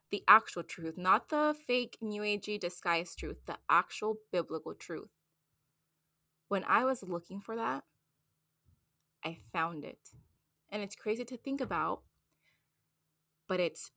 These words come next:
true. Seek and you shall find. What are you seeking? Where are you seeking it? And why are you seeking it? Whatever it is that you are seeking and wherever it is that you're seeking, that's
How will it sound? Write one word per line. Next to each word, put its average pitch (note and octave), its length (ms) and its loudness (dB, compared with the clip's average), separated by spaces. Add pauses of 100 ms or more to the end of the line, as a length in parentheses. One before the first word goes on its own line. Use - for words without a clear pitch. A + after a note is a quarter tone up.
true. E3 460 -4 (300)
Seek - 520 -6 (100)
and G3 300 -2
you F#3 400 -4
shall F3 260 -4
find. D#3 480 -2 (140)
What G3 240 0
are C4 80 2
you G#3+ 160 -4
seeking? G3 560 -8 (800)
Where G#3+ 260 4
are A3+ 40 4
you G#3 160 -2
seeking F#3 400 -8
it? D#3 180 -10
And E3+ 200 -10
why F3+ 220 4
are E3+ 80 -2
you E3 160 -6
seeking D#3 400 -10
it? - 140 -14 (1400)
Whatever A3 500 4
it C4+ 140 4
is A3 160 4
that G#3+ 120 -4
you G3 140 -4
are F#3+ 100 -2
seeking E3+ 580 -10 (160)
and E3+ 220 -10
wherever F#3 560 2
it D3+ 100 2
is D3 160 -2
that D3 100 -12
you're D#3 160 -6
seeking, D#3+ 560 -10 (760)
that's G3+ 300 6